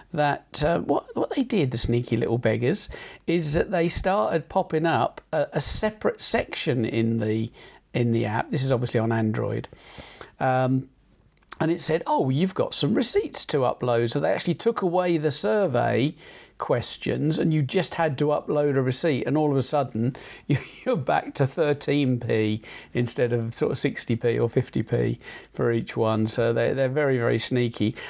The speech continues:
I, um, must admit that I stopped getting them towards the end of my time with the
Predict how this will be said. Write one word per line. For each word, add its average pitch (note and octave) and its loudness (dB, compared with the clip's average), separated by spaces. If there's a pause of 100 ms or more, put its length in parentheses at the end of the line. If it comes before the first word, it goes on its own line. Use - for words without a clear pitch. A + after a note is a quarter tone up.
(140)
I, E3+ 2
um, C#3+ 0 (360)
must D3+ 0
admit C3+ 2
that B2+ 2
I C3+ 2
stopped - -2
getting C#3+ 0
them A#2 0
towards B2 0
the B2+ 2
end B2 2
of A#2 0
my A#2 2
time A2+ 0
with A2+ 0
the B2 0